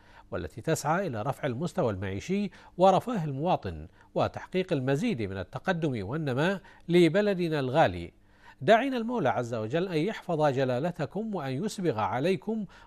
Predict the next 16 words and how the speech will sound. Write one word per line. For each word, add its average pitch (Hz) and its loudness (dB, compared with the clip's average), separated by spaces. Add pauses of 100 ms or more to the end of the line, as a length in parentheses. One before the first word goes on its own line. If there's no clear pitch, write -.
موفور 202 2
الصحة - -2
والسعادة 151 0
وطول 151 -2
العمر 160 -2 (300)
لمواصلة 156 0
مسيرة 160 0
الخير 147 0
والتقدم 147 -2
والنماء 165 0 (280)
في 180 2
بلدنا 147 2
العزيز. 95 -4 (320)
والسلام 139 0
عليكم 123 -4
ورحمة 131 -8